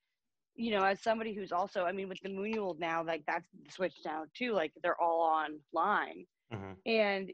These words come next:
Speaker 1: even that, even in terms of, like, performance and producing, there's something about the, like, like, the focus that we all get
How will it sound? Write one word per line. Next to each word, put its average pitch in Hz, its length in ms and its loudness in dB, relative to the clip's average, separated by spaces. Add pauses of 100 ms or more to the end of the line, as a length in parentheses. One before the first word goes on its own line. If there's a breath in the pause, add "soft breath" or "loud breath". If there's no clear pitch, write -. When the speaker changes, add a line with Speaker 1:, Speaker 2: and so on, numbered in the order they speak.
Speaker 1:
even 240 580 2
that, 214 380 4
even 240 200 2
in 208 60 -2
terms 214 200 -2
of, 185 40 -12
like, 185 180 -4
performance 196 600 -2
and 165 120 -6
producing, 185 720 -2 (600 soft breath)
there's 285 160 2
something 294 440 4
about 214 500 4
the, 208 100 -4
like, 180 360 -2 (1160 loud breath)
like, 185 340 -4
the 196 120 -6
focus 208 840 0 (600)
that 185 120 2
we 190 160 0
all 190 220 4
get 180 420 0